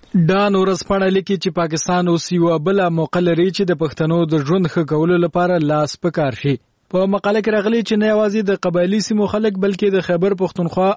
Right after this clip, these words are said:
او بلوچستان اوسیدونکي هم د ژوند له بنیادي سهولتونو محروم دي. خو د لیکوال په خبره اوس قبایلي سیمو کې د اصلاحاتو لپاره هیله پیدا شوې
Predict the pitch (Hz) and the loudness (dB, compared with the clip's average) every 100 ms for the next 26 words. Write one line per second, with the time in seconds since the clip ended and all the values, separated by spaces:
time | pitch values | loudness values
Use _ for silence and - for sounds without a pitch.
0 | - 175 156 165 160 165 - 185 185 170 | 0 -2 0 0 0 -4 -2 0 0 0
1 | 165 185 180 180 190 175 170 135 175 196 | -2 -2 -2 -2 0 0 0 2 0 2
2 | 190 160 156 160 156 185 - 160 156 156 | 0 0 0 0 0 0 0 0 2 0
3 | 165 170 175 170 156 131 139 - _ _ | 0 0 2 0 0 0 0 -2 _ _
4 | _ - 208 214 202 220 214 233 214 208 | _ -4 0 2 0 -2 0 -2 -2 -2
5 | 214 233 226 214 - 190 214 208 208 202 | 0 2 2 0 -2 0 0 0 -2 0
6 | 226 208 202 196 185 196 196 190 185 202 | 0 0 0 0 0 0 0 0 0 0
7 | 208 180 196 202 190 170 175 170 156 | 2 2 2 0 2 0 0 0 0